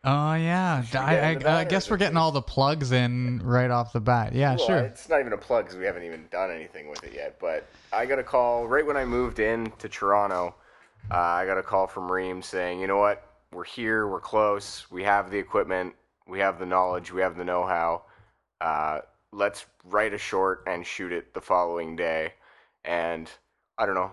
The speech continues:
Speaker 2: I feel like, uh, we'll probably end up doing an audio commentary of some sort and explaining all the trials and tribulations that came with us shooting that. But, uh,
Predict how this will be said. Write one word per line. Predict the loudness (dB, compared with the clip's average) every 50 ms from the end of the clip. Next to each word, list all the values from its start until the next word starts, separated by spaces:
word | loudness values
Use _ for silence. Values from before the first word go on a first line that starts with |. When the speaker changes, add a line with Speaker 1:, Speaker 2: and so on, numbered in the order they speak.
| -6 -4
Speaker 2:
I | -4 -4
feel | -2 0 0 2 2
like, | 2 2 2 0 -2 -4 -4
uh, | -2 0 0 0 0
we'll | -2 -2
probably | 0 2 2 2 2 0 -2
end | -2 -2
up | -4 -4
doing | -4 -4 -2 -2 -2 -2
an | 0
audio | 0 2 2 0 -2 -4
commentary | -2 0 2 2 2 0 -6 -6 -4 -2 0 0 -2
of | -2 -4
some | -4 -4 -4 -4
sort | -6 -6 -4 -2 -2 -2 -2
and | -2 -4 -4
explaining | -6 -6 -6 -2 0 0 0 0 0 0 0
all | 2 2 0
the | 0 -2 -2 -2 -2 -4 -8 -12 -20 -20 -20 -20 -20 _ _ _ _ _ _ _ _ _ _ _ _
trials | -6 0 2 2 4 2 2 0 -4
and | -8 -6
tribulations | -4 -4 -2 -2 -2 0 0 0 0 0 -2 -6 -10 -10 -10 -6
that | -2 -2 -2 -2 -4 -4
came | -4 -4 -2 -2 -2 -4
with | -4 -2
us | 0 0 -2 -2
shooting | -4 -6 -6 -4 -4 -4 -4 -2
that. | 0 0 0 0 0 -2 -4
But, | -2 -2 -2 0 0
uh, | -2 0 0 -2 -2 -4